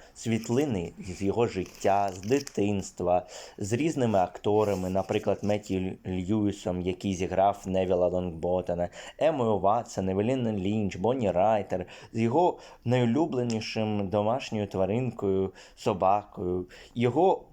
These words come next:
у образі з грою гітари.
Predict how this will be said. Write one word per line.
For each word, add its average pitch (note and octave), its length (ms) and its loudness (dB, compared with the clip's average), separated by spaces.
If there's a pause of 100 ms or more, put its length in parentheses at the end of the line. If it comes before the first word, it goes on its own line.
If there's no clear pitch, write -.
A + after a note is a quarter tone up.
(100)
у A2+ 280 0
образі G2 480 0
з G2 400 0
грою G#2+ 360 2
гітари. G2+ 680 -2